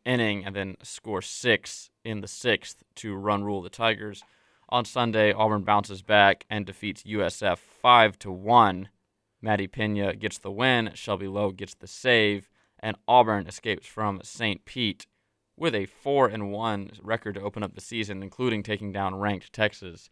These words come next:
and defeating the host U S F on Sunday by a final score of five to one. Auburn will return to Plainsman Park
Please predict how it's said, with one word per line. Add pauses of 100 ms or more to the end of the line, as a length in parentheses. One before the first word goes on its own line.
(400)
and
defeating
the
host
U
S
F
on
Sunday (1700)
by
a
final
score
of
five
to
one. (800)
Auburn
will
return (140)
to
Plainsman
Park